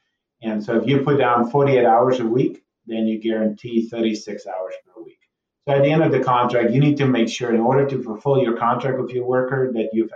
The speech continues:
averaged at least seventy-five percent of the hours you've offered them. The reason that's important is if you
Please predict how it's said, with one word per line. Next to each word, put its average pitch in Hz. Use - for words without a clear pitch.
averaged 110
at 104
least 104
seventy-five 104
percent -
of -
the 392
hours 571
you've -
offered -
them. -
The 135
reason 180
that's 139
important 131
is 110
if 113
you 117